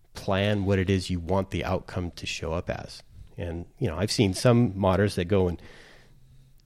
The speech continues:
draw out their entire build in, like, SketchUp, for instance, and then they can just click on it and say, "I kinda change this color to orange, or change this to red,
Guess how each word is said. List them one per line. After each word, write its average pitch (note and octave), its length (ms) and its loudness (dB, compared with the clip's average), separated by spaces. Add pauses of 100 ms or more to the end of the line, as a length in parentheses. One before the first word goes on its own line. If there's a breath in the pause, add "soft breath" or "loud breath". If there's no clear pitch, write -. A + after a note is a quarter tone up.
(180)
draw G#2+ 260 6
out A#2+ 200 4
their G#2 160 4
entire C3 640 4
build F#2+ 680 2
in, F#2 320 0
like, F2 160 -2
SketchUp, - 440 -4
for - 120 -8
instance, - 460 -14
and A2 140 4
then G2 140 6
they G2 100 6
can G2+ 160 0
just F2+ 200 -6
click - 200 -4
on F2 120 0
it F#2+ 40 2
and F2+ 80 -2
say, F2+ 140 -2
"I F2+ 60 2
kinda F2+ 260 -2 (320)
change F#2 240 -4
this F#2+ 140 -4
color F2 260 -2
to - 60 -6
orange, D#2+ 500 -6
or E2+ 40 -14
change E2+ 260 -6
this E2+ 140 -8
to - 120 -8
red, D#2 400 -4